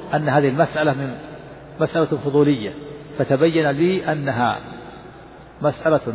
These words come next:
أثرية سلفية صحابية"، فاتجهت الهمة إلى تحقيق القول. حقق القول بأن، بأن الملائكة، الأنبياء والصالحين أفضل، لكن عند، آه، دخولهم الجنة،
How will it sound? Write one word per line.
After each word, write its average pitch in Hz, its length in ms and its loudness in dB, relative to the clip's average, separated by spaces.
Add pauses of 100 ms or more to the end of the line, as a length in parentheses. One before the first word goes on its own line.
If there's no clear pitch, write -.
(100)
أثرية 143 500 2 (260)
سلفية 170 500 0 (260)
صحابية"، 104 480 -4 (1040)
فاتجهت 156 440 2
الهمة 151 260 2
إلى 127 120 2
تحقيق - 360 -6
القول. 117 220 -2
حقق 160 340 2
القول 147 300 4
بأن، 127 420 0 (680)
بأن 135 220 2
الملائكة، 131 680 2
الأنبياء 135 320 4
والصالحين 139 440 0
أفضل، 165 340 4
لكن 175 300 6 (500)
عند، 175 460 4 (1200)
آه، 123 380 0 (260)
دخولهم 135 360 2
الجنة، 104 340 0